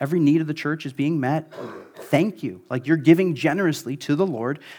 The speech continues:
to the work that he's called us to, and he is meeting every one of our needs. We don't have, um, any sort of budget issues or anything like that, okay? So it's not coming from a place of that. It's just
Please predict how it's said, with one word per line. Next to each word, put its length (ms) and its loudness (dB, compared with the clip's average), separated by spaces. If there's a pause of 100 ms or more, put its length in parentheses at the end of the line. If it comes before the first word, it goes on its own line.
to 80 -8
the 80 0
work 180 -2
that 100 -6
he's 140 0
called 260 -4
us 120 -8
to, 120 -6
and 80 -8
he 120 0
is 120 2
meeting 440 -2
every 240 0
one 160 -2
of 80 -6
our 80 -2
needs. 320 -4
We 80 -2
don't 160 0
have, 360 0 (440)
um, 240 -6
any 200 4
sort 220 -2
of 80 -8
budget 300 0
issues 400 -2
or 80 -4
anything 260 0
like 200 -4
that, 280 -6 (160)
okay? 400 0 (340)
So 260 0
it's 200 -4
not 240 2
coming 300 0
from 120 -2
a 60 0
place 300 -2
of 60 -8
that. 180 0
It's 120 -6
just 220 -4